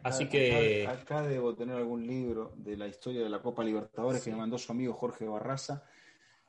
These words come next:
Speaker 2: Pero bueno, lo tengo que buscar, así que, eh,
Speaker 1: Eh,
Speaker 2: lo
Speaker 1: yo le voy a
Speaker 2: dejamos
Speaker 1: decir
Speaker 2: para
Speaker 1: que
Speaker 2: la próxima.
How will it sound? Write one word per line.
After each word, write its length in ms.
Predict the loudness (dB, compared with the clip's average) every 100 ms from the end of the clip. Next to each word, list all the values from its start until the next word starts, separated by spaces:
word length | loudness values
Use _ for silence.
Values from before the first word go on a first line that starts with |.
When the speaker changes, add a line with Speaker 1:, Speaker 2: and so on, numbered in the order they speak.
| -2
Speaker 2:
Pero 200 | 6 8
bueno, 240 | 8 6 4
lo 280 | 8 8
tengo 360 | 8 4 4 4
que 120 | 8
buscar, 500 | 8 6 8 8 8
así 300 | 4 0 2
que, 200 | 2 6
eh, 640 | 4 4 4 4 2 -2 0
Speaker 1:
Eh, 800 | 2 4 4 2 -2 -6 -8 -4
Speaker 2:
lo 80 | 6
Speaker 1:
yo 100 | 12
le 40 | 12
voy 100 | 12
a 20 |
Speaker 2:
dejamos 140 | 12
Speaker 1:
decir 80 | 12
Speaker 2:
para 120 | 12 10
Speaker 1:
que 100 | 10
Speaker 2:
la 60 |
próxima. 420 | 10 6 2 0